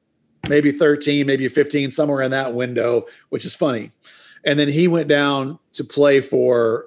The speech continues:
a club in Te-, in Houston called, um,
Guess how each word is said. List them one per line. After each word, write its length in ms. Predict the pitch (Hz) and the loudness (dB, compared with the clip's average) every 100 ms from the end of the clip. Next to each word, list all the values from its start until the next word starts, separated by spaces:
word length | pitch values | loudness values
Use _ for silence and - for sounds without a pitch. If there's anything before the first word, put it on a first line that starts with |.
| - | -8
a 80 | 131 | -8
club 260 | - 143 127 | -2 0 0
in 140 | 113 | -4
Te-, 260 | - 214 147 | -2 -2 -2
in 120 | 123 | -4
Houston 420 | 156 202 139 123 | -2 -2 -2 -4
called, 420 | 120 123 120 113 - - | 0 2 2 0 -6 -10
um, 500 | 131 117 110 104 | -6 -4 -6 -8